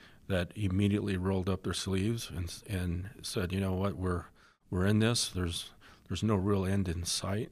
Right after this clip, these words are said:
Although many people thought by now we would be okay, um, they got to work, and, uh, maintaining academic continuity, which is what we do, that's our craft, uh, was of extreme importance.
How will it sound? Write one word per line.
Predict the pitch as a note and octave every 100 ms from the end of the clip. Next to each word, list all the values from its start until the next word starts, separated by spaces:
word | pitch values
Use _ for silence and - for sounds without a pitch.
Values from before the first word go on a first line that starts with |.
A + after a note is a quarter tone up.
| - - -
Although | F#2+ G2+
many | G2 G2+ G2
people | - G#2+ F#2+
thought | - G#2
by | G2
now | F#2 F#2+
we | F#2 F#2+ E2+
would | E2+
be | G2+
okay, | F2+ E2 F#2+ A2+ A#2 - - - _ - -
um, | G2 F#2 F#2 A2 A2+ - - -
they |
got | F#2+ F#2+ -
to | F#2+
work, | F#2 - - - -
and, | G2 F2+ F2+ F2 - - - -
uh, | G#2 F2+ F2 - - - F#2+
maintaining | A2 G#2 A#2 G#2+ G2+
academic | G2+ F#2+ - G#2 F#2+ -
continuity, | G#2 G2 F#2 A#2 G#2+ E2+
which | F#2+ -
is | F#2
what | - G#2 -
we | A#2
do, | A2+ F#2+ F2
that's | F#2+ -
our | F2
craft, | - A#2+ G2 D#2+ - - - - - -
uh, | F#2+ F#2 G2+
was | G2 -
of | F2+ - - -
extreme | - - G#2 G2
importance. | F2 - G2+ F2+ F#2+ - -